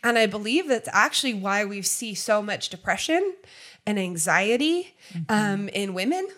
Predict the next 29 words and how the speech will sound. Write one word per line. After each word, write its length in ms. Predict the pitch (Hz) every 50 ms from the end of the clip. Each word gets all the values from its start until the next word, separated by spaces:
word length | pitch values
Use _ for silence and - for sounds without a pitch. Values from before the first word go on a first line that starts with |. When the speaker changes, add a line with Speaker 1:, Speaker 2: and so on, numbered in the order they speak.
| - - -
Speaker 1:
and, 300 | 208 208 202 196 147 151
Speaker 2:
Yeah. 60 | 170 202
Speaker 1:
and 180 | 196 190 190
moms, 520 | 185 165 185 208 214 277 349 359 - - - - - - - -
because 540 | 247 240 - - - 247 233 226 226 190 233 -
we 260 | 202 185 233 233 226 -
are 240 | 208 214 202 202 196
taking 680 | 196 - - - 226 269 320 302 - 311 285 262 247 - -
on 640 | 226 262 311 285 233 202 180 170 170 170 175 180 - - - - - - -
all 200 | - 226 254 294
of 120 | 294 -
these 180 | - 262 247 -
things 220 | - 240 226 208
onto 280 | 214 214 208 202 - 214
ourselves 500 | 196 185 185 - 220 196 190 190 190 190
that 100 | 185 104
we've 180 | 185 190 175 180
n-, 240 | 190 196 190 190 -
were 120 | - 190 190
never 680 | 190 196 208 214 247 285 277 330 330 330 330 320 - -
intended 640 | 262 247 240 240 - - 233 220 208 208 196 196
to 60 | 190
take 260 | 185 - 202 185 185 - -
on 340 | 190 190 190 185 175 185 -
in 160 | - 185 190
our 80 | 175 170
s-, 160 | 165 - - _ _ _ _ _ _ _ _ _ _ _ _ -
in 80 | 196 185
general. 520 | 220 233 233 - 185 180 160 156 202